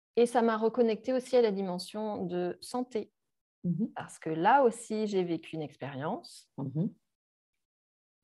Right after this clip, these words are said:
Speaker 1: Et, et c'est drôle parce que, parce que quand j'ai vécu cette expérience... Euh,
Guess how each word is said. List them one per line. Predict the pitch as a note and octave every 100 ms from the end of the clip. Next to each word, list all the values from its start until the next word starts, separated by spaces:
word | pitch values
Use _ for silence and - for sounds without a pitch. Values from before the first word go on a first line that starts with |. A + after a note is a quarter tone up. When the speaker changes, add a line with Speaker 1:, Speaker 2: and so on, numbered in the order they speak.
| _ _ -
Speaker 1:
Et, | G#3 G#3 G#3
et |
c'est | G3+ G#3+
drôle | G3 G#3 A#3+ C4 A#3+
parce | - G3 - -
que, | - F#3+ F3+ F3 E3+ - - - _ _ _ -
parce | F#3 -
que | F#3
quand | F#3+ C4
j'ai | D4 C4+
vécu | A#3 -
cette | - A3+
expérience... | G#3+ - G#3 G3+ G#3+ G#3+ G#3+ - - -
Euh, | D#3+ D#3 D#3 D#3